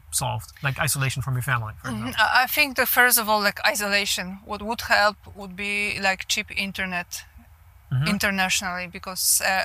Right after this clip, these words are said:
Speaker 2: right now the truckers, uh, struggle to, to have, like, more, uh, internet. They pay very high bills. The truckers who travel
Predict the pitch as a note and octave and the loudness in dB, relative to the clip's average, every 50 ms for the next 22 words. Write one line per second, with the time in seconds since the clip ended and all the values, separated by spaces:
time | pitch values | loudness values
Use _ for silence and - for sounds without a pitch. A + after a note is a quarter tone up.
0 | - G3+ G3+ G3 G3 G3+ G3+ - G#3 G3 G3 G3 G3 - - - - - A3+ G#3 | 0 2 2 2 2 2 0 -4 -2 -2 -2 -2 -2 -2 -6 -4 -2 2 2 2
1 | G#3 - G#3+ G#3 G3+ F#3+ - - - - - - G3 F#3+ F#3 F#3 F#3 F#3+ - - | 2 0 -4 -2 2 4 4 4 4 4 2 0 -2 -2 -2 -2 -4 -2 -2 0
2 | - - - G3+ G3 F#3+ G3 G3 G3 G3+ G#3 G#3 G#3 G3 - - G3 F#3 F#3 F#3 | 0 0 2 2 0 0 0 -2 -2 -2 -2 -4 -6 -8 -10 -10 -8 -8 -8 -8
3 | F3+ F3+ F3+ F3+ F3+ F3+ F3 F3 F3 - - G3 F#3 F#3+ F#3 F3 F3+ F3+ F3 F3 | -8 -10 -10 -10 -10 -10 -10 -12 -12 -10 -10 -6 -2 0 0 0 2 0 0 0
4 | - F#3 F3 F3 F3 F3 F3 F3+ F3+ - - E3+ E3+ E3 E3 E3 - F#3+ F#3+ F3+ | -2 -4 -2 0 0 0 0 0 0 2 2 2 4 2 2 0 0 -2 -4 -2
5 | - G3 F#3 F#3+ F#3+ F#3+ - - - - F#3+ - - F#3 F3+ F3+ F3+ F3+ - - | 0 0 2 2 0 0 -2 -6 -2 -2 -2 0 2 2 2 4 2 0 0 -2
6 | - - - F#3 F#3+ F3+ F3 F3 F#3+ F#3 F3 F#3 F3 F3+ F#3 F#3+ G3 G3+ G#3+ - | -4 -4 0 2 2 2 2 2 2 2 2 2 0 -2 -2 -2 -2 -2 -4 -6
7 | - G3+ F#3+ - - G#3+ G#3+ - A3 A#3 - - - - - G3 F#3+ F3+ - - | -6 -2 0 4 4 4 4 4 2 2 2 0 0 0 -4 -6 -4 -2 2 6
8 | G#3 G3+ F#3+ G3 | 6 6 8 6